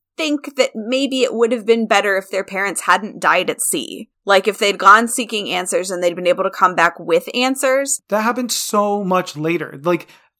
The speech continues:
Speaker 2: almost a decade later.
Speaker 1: Yeah, bad choices were made. I acknowledge this and agree with it.
Speaker 2: So, yes, that's the beginning of the movie. Anna gets hit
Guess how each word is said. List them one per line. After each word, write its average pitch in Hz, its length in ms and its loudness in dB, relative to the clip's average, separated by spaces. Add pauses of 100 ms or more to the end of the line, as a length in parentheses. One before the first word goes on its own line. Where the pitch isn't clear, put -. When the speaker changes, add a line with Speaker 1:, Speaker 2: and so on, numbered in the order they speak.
(280)
Speaker 2:
almost 220 320 2
a 208 60 -2
decade 170 580 -2
later. 147 460 -8 (100)
Speaker 1:
Yeah, 262 220 0 (240)
bad 262 200 4
choices 233 440 -2
were 180 100 -2
made. - 220 -14 (320)
I 254 120 6
acknowledge 247 440 4
this 208 240 -4
and 170 100 -4
agree 147 220 -2
with 170 160 -8
it. - 500 -12
Speaker 2:
So, 247 340 4
yes, 160 360 -4
that's 254 300 0
the 339 100 -2
beginning 185 340 -2
of 160 120 -2
the 165 60 -4
movie. 135 480 -8
Anna 226 680 2
gets 185 240 -2
hit 196 320 -2